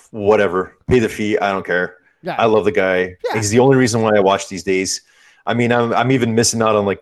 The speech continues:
Speaker 1: Nadal and Federer these days. I, when I see him, I wanna, I wanna watch. That's
Speaker 2: Dude,
Speaker 1: the
Speaker 2: if
Speaker 1: only
Speaker 2: you're,
Speaker 1: reason.
Speaker 2: if you're a beer sponsor,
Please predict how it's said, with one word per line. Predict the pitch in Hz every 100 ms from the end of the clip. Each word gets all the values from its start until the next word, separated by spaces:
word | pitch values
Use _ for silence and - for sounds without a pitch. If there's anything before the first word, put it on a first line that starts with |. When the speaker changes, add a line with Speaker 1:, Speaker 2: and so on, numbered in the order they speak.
| -
Speaker 1:
Nadal | 104 98 98 95
and | -
Federer | 104 98 92
these | 90
days. | 92 92 87 -
I, |
when | 113 113 120
I | 117
see | 127 113
him, | 120 117
I | - 101
wanna, | 98 101 101 101
I | 95
wanna | 92 98 82
watch. | 76 -
That's | - -
Speaker 2:
Dude, | - 208
Speaker 1:
the |
Speaker 2:
if | -
Speaker 1:
only | 170
Speaker 2:
you're, | 196
Speaker 1:
reason. | 208 156 - - _
Speaker 2:
if | 151 -
you're | 208 208
a |
beer | 123 165 180
sponsor, | - 135 123 - 117 123